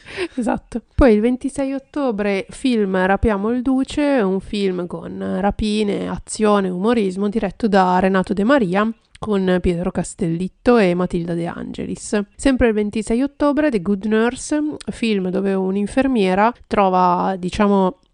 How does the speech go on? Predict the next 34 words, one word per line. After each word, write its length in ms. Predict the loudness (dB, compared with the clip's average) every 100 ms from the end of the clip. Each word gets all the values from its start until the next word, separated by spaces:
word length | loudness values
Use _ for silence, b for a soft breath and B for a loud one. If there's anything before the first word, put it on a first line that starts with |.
| _
un'amicizia 800 | 4 4 4 0 -2 -2 -2 -2
nel 160 | -2 -4
suo 160 | -2
nuovo 300 | 0 0 0
collega, 720 | 0 2 2 2 4 4 4 2
l'infermiere 720 | -2 -2 -2 0 -2 -2 -4
Charlie 360 | -2 0 0
Cullen, 580 | -2 -4 -2 2 4 2 -2 B B B
finché 300 | -6 -2 -4
poi 240 | 0 0
la 100 | 0
morte 300 | -2 -4 -6
di 80 | -4
un 120 | -4
paziente 920 | 2 0 0 -8 -6 -6 -4 -4 -2 -4 -4
<laughs> 200 | -6 -4
rivolta 400 | -2 0 0 0
un 60 | 0
po' 100 | 0
le 160 | 0
carte 300 | -2 -4 -4 -6
in 100 | -4
tavola. 440 | -4 -2 0 0 -2 -4
Ispirata 460 | -2 2 4 4
a 40 | 2
una 140 | 2
storia 380 | 0 2 2 4
vera, 340 | 4 4 4 2 -2 -2
con 460 | 2 4 4 0 2
Eddie 280 | 0 2 2
Redmayne 500 | 2 2 2 4 2
e 20 |
Jessica 380 | 0 -6 -6 -6
Chastain. 760 | -6 -6 -8 -6 -2 0 0